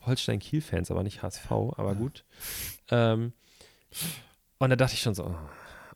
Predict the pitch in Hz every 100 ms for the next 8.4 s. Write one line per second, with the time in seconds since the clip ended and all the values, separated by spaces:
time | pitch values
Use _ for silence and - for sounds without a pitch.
0 | - - - 85 80 90 95 - _ _
1 | - 104 92 95 98 101 107 104 127 120
2 | 120 127 - 113 131 135 107 101 - 113
3 | 113 104 101 - 117 117 117 101 - 117
4 | 107 71 87 104 95 90 101 107 - 98
5 | 95 - - - 123 117 160 156 147 127
6 | 117 104 98 110 131 123 147 147 - -
7 | 120 117 117 123 104 107 131 139 - 135
8 | 123 120 120